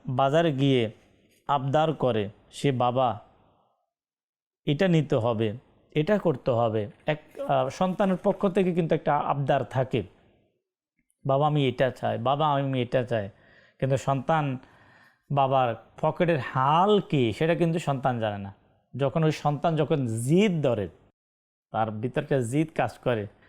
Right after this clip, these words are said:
"আমাকে এটা দিতেই হবে", তখন বাবা কিন্তু তার নিজের ব্যক্তিগত বাজেটকে কি করে দেয়?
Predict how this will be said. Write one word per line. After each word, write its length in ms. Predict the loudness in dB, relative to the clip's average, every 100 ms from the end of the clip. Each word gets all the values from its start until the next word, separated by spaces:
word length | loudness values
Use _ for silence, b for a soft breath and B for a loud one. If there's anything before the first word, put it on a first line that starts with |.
| b
"আমাকে 360 | -2 0 2 0
এটা 200 | 0 0
দিতেই 400 | 0 0 4 4
হবে", 320 | 4 2 -2 -4 b b b b b b b -4
তখন 460 | 0 0 0 -2 -8 -16 -12
বাবা 360 | -2 2 2 0
কিন্তু 340 | 0 0 0
তার 180 | 0 0
নিজের 340 | 2 2 2
ব্যক্তিগত 640 | 2 0 -2 0 0 2
বাজেটকে 640 | 0 2 2 0 -2 -2 -2
কি 140 | -2
করে 220 | 0 0
দেয়? 180 | 2 0